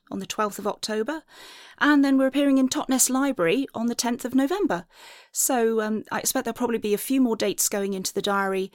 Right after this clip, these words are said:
between now and then. So do keep an eye on both the Circle of Spears website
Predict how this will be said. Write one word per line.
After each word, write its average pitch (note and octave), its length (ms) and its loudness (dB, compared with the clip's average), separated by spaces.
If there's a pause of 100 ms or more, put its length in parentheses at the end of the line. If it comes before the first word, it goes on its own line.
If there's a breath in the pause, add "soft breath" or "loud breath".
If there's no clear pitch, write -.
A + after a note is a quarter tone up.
(320 loud breath)
between G#3 400 0
now F#3 220 -2
and F3 180 -4
then. G3 260 -4 (280 loud breath)
So - 160 -2
do A3+ 200 -4
keep A3+ 240 -6
an G3+ 80 -4
eye G3 300 -2
on F3+ 180 -6
both F#3+ 260 -2
the F#3+ 60 -4
Circle C4+ 340 0
of G#3 60 -4
Spears G3 420 -2
website G3+ 680 -2